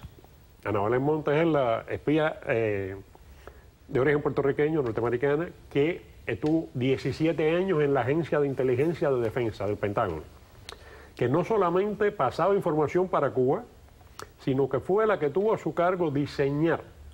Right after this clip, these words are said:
la política y la evaluación de la situación cubana, a partir del hecho que ya Cuba no era un peligro para los Estados Unidos y todo eso. Hay un dato interesante, en el año noventa y uno,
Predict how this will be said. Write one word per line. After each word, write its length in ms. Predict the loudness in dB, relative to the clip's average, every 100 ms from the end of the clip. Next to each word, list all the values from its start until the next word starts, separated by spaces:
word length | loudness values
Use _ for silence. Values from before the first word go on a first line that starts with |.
| -10 -2
la 260 | 0 2
política 720 | 2 2 2 0 -4 -2 -4 -6 -14 -6
y 80 | 0
la 100 | 2
evaluación 640 | 2 2 0 0 0 2
de 80 | 0
la 100 | -2
situación 400 | -2 -2 -2 -2
cubana, 320 | -2 -2 -6 -16 -20 -12 -6
a 60 |
partir 280 | -4 -2 0
del 120 | 2 2
hecho 220 | 0 0
que 80 | 2
ya 160 | 0
Cuba 220 | 0 0
no 100 | 2
era 80 | 0
un 60 | 0
peligro 420 | 0 2 2 2
para 500 | 0 0 2 0 -2
los 140 | -2 0
Estados 320 | 0 -2 0
Unidos 420 | 0 0 0 0
y 20 | -2
todo 220 | -4 -4
eso. 120 | -8 -20 -20 -20 -20 -20 -20 -20 -20 -20 _ _ _ _ _ _ _ _
Hay 160 | -2 0
un 80 | 0
dato 200 | 0 0
interesante, 560 | -2 -2 -2 -4 -4
en 80 | -4
el 60 | -4
año 200 | -2 -2
noventa 480 | 0 -2 -4 -4
y 60 | -2
uno, 200 | -2